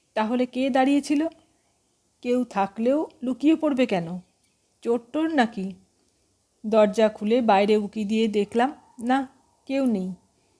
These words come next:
তাহলে আমারই ভুল হয়েছে, জানলার পর্দাটা উঠছে,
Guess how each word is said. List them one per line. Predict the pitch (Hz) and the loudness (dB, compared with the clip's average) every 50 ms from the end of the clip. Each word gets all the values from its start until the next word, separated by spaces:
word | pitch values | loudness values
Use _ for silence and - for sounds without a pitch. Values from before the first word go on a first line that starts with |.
| _ _ _ _ - | _ _ _ _ -2
তাহলে | - 254 254 240 269 262 254 | 0 0 2 2 2 2 2
আমারই | 240 - 226 226 226 226 247 285 | 2 2 2 2 2 2 2 0
ভুল | 240 - 226 220 214 214 | -2 -2 -2 -2 0 0
হয়েছে, | 196 208 185 180 180 - - 175 180 _ _ _ _ _ _ _ _ _ _ - 220 | 0 0 -2 -2 -4 -8 -14 -16 -16 _ _ _ _ _ _ _ _ _ _ -12 -6
জানলার | 202 220 208 202 202 208 214 214 208 208 208 | 0 2 2 2 2 2 2 2 2 0 -2
পর্দাটা | - 214 208 196 196 190 214 214 214 220 220 | -4 -4 -4 -4 -2 -2 -4 -2 0 0 0
উঠছে, | 220 214 202 - - - 311 311 | -2 -2 -6 -10 -6 -6 -6 -6